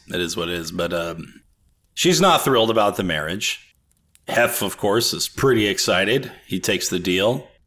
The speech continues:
He's like, "I would love to be w-, with the most beautiful woman on earth. Who wouldn't?"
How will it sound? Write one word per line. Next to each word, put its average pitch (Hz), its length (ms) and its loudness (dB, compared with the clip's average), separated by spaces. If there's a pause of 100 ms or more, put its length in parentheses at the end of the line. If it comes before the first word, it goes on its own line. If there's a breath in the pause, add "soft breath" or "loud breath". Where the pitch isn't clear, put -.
(460)
He's 87 180 -6
like, 90 160 0
"I 101 80 2
would 95 160 -2
love 95 240 -2
to 98 80 -2
be 101 160 2
w-, 110 180 0 (100)
with 90 220 -2
the 92 80 -4
most 90 260 -4 (220)
beautiful 92 320 -2
woman 92 220 -2
on 90 120 -2
earth. 113 260 0
Who 90 80 -8
wouldn't?" 110 360 -4